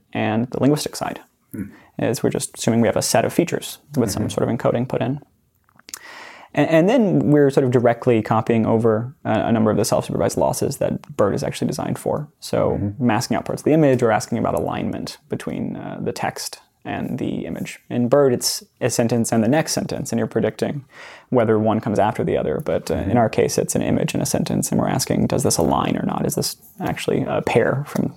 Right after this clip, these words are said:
Speaker 1: conceptual
Speaker 2: Right.
Speaker 1: captions? And, and then sort of if you're asking about more internal mechanisms, uh, we rely on a co-attentional transformer,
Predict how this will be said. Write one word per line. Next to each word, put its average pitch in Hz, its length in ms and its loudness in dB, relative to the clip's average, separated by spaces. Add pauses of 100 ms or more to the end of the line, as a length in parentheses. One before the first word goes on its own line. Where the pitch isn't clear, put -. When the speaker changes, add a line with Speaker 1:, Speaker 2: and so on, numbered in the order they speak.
(100)
Speaker 1:
conceptual - 420 -2
Speaker 2:
Right. - 80 0
Speaker 1:
captions? - 400 -6 (1000)
And, 135 140 2
and 151 160 4
then 135 280 2 (420)
sort - 180 0
of 113 100 4
if 120 140 4
you're 135 80 6
asking 127 260 2
about 107 180 2
more 110 160 2
internal 110 560 0 (320)
mechanisms, 110 680 0
uh, 104 180 -4
we 120 120 4
rely 110 520 2
on 107 420 -2
a 110 340 -2
co-attentional 123 1160 2
transformer, 196 580 -2